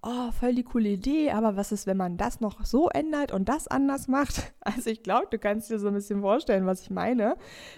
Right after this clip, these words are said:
Spinn einfach mal ein bisschen rum, ähm, nimm dir ein Blatt Papier, mal alles auf, was du dir vorstellen kannst. Ich bin so ein Typ, ich,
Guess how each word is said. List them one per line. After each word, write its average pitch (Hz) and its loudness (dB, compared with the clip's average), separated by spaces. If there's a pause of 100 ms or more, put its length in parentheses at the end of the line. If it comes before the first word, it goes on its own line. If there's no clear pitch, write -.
Spinn - 0 (180)
einfach 254 -2
mal 220 4
ein 220 4
bisschen 220 0
rum, 220 6 (360)
ähm, 214 6
nimm 269 2
dir 320 6
ein 277 0
Blatt 247 2
Papier, 214 6
mal 262 0
alles 269 -2
auf, 226 2
was 214 0
du 220 -6
dir 202 0
vorstellen 202 0
kannst. 202 -4
Ich 226 -4
bin 247 2
so 233 4
ein 226 4
Typ, 226 -2
ich, - -6